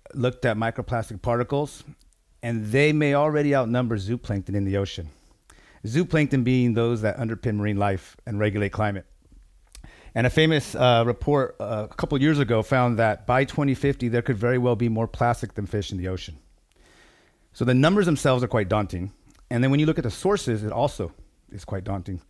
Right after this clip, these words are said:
So the sources of marine plastic pollution are numerous. You have stains such as single-use plastics, so bottles and caps, cutlery, uh, plates, uh,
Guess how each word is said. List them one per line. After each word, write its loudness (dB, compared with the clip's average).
So -2
the 0
sources 0
of 2
marine 2
plastic 0
pollution -2
are -2
numerous. -2
You 0
have 0
stains 0
such -2
as -4
single-use -4
plastics, -2
so -8
bottles 0
and -4
caps, -6
cutlery, 2
uh, -4
plates, -4
uh, -20